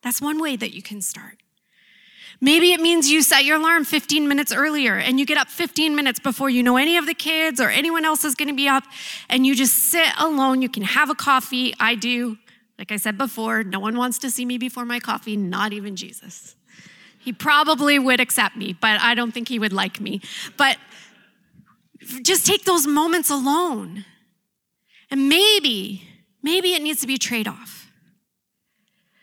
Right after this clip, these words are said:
Maybe you need to turn off the Netflix or the YouTube. Maybe you need to delete a social media app off your phone. Maybe you need to remove some of the noise from your life,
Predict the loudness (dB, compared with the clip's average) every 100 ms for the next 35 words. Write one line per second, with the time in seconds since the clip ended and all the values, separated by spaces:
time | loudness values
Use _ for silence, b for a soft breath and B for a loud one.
0 | _ 2 4 4 4 2 2 2 2 2
1 | 0 -4 -4 -2 -2 -2 -4 -2 -2 -2
2 | -4 -6 -8 -16 _ _ _ _ _ _
3 | _ _ _ _ _ _ _ _ _ -2
4 | 2 4 4 4 2 0 0 0 0 -2
5 | -6 -10 -6 -2 -2 -2 -2 -2 -2 -2
6 | -4 -4 -8 -8 -12 -10 -10 -12 -20 _
7 | _ _ _ _ _ _ _ _ _ _
8 | _ _ _ _ 2 4 4 4 2 2
9 | 2 2 4 4 4 4 4 2 0 -6
10 | -2 0 2 2 2 2 2 2 0 -4
11 | -2 0 2 2 0 -6 -10 -14 -16